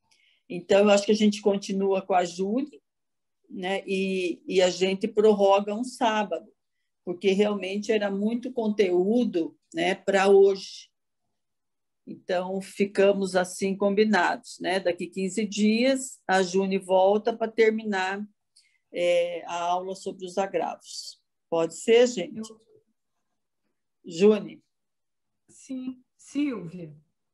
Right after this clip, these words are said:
Speaker 1: Oi.
Speaker 2: Então, eu queria reforçar aqui, pra quem ainda não leu, ler aqueles dois,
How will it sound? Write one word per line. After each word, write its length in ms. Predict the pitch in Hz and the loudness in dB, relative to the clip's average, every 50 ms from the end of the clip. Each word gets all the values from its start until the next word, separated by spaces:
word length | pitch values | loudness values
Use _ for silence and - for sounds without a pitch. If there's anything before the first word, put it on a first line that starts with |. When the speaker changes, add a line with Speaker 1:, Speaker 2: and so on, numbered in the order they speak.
| _ _ _ _ | _ _ _ _
Speaker 1:
Oi. 360 | - 196 202 196 170 156 - _ _ _ _ _ _ _ _ _ _ _ _ _ | 2 4 4 4 2 -2 -10 _ _ _ _ _ _ _ _ _ _ _ _ _
Speaker 2:
Então, 420 | - 233 214 180 165 160 - - _ _ _ _ _ _ _ _ _ _ _ _ - | -8 -6 -6 -6 -8 -12 -14 -20 _ _ _ _ _ _ _ _ _ _ _ _ -12
eu 160 | 214 226 226 | -10 -10 -10
queria 580 | - - 240 226 247 262 269 262 262 254 254 - - - _ _ _ - - - - _ _ _ _ _ - | -8 -6 -4 -2 -2 -2 0 0 -2 -4 -4 -10 -16 -20 _ _ _ -20 -20 -20 -20 _ _ _ _ _ -4
reforçar 680 | 190 233 240 240 - 220 233 226 - - - 214 202 | -2 0 0 0 -2 -4 -4 -4 -6 -6 -4 -4 -4
aqui, 560 | 202 202 - - _ 254 240 240 226 196 - - _ _ _ _ | -4 -6 -8 -6 _ -2 0 0 -2 -2 -6 -14 _ _ _ _
pra 500 | 233 214 220 220 220 226 220 220 - - _ _ _ _ _ | -2 0 2 2 2 0 -2 -4 -8 -16 _ _ _ _ _
quem 300 | - 247 233 233 226 226 | -6 -2 0 2 2 2
ainda 460 | 226 220 220 226 226 214 202 208 202 | 2 0 0 0 0 0 -2 -2 -2
não 300 | 202 196 196 190 185 180 | -4 -4 -4 -6 -6 -6
leu, 600 | 175 165 165 175 180 196 202 214 240 262 277 - _ _ _ _ _ _ _ _ _ _ _ _ _ _ - | -6 -4 -2 -2 -2 0 0 -2 -2 -4 -6 -10 _ _ _ _ _ _ _ _ _ _ _ _ _ _ -4
ler 540 | 226 226 233 240 240 254 262 262 254 - - _ | 0 0 2 2 2 0 0 -2 -4 -8 -10 _
aqueles 580 | 226 233 233 233 - 247 240 226 233 214 202 208 | -4 -4 -4 -2 -2 -2 -2 -2 -2 -4 -4 -6
dois, 960 | 190 220 240 269 285 294 285 254 233 214 - - - - - - - - _ | -4 -2 -2 -2 0 -2 -2 -4 -4 -6 -10 -14 -20 -20 -20 -20 -20 -20 _